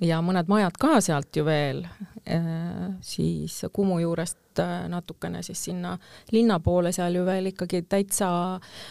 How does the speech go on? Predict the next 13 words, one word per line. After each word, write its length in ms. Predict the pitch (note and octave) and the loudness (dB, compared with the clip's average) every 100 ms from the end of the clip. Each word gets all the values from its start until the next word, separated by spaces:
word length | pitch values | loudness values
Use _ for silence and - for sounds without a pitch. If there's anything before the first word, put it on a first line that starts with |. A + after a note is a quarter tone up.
| - - - | -16 -20 -4
algsed, 1000 | - G3+ A#3 - - - F3 E3+ E3 - | 2 4 2 0 -2 2 2 2 0 -4
äh, 200 | F#3 F3+ | -4 -2
majad 420 | F#3+ G#3+ G#3 F3+ | 0 2 2 2
on 200 | F3+ F#3+ F#3+ F3+ | 2 4 2 2
veel 320 | F#3 F#3+ F#3 | 2 2 2
alles, 600 | G3+ B3+ B3+ F3 - - - - _ | 2 2 0 0 0 -4 -12 -20 _
aga 220 | - - | -8 0
minu 200 | F3+ G3 | 4 6
oma 140 | G#3 G3+ | 6 4
kahjuks 320 | F#3+ F#3+ - | 0 -2 2
enam 140 | G3 | 2
mitte, 300 | E3+ - - | 2 0 -2
jaa. 180 | F3 D#3 | -2 -2